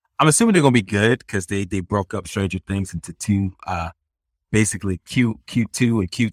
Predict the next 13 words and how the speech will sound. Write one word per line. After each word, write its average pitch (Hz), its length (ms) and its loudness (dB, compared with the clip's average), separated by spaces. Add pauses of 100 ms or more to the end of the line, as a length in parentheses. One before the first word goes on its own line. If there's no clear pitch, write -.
three 110 220 0
for 117 260 0
them. 117 240 -2
So - 220 -4
I'm 90 80 -2
sure 104 360 0
they're 92 140 -6
gonna 92 220 -2
show 87 400 -4 (300)
subscriber 170 480 -4
growth 170 280 2
is 156 100 4
up 202 220 6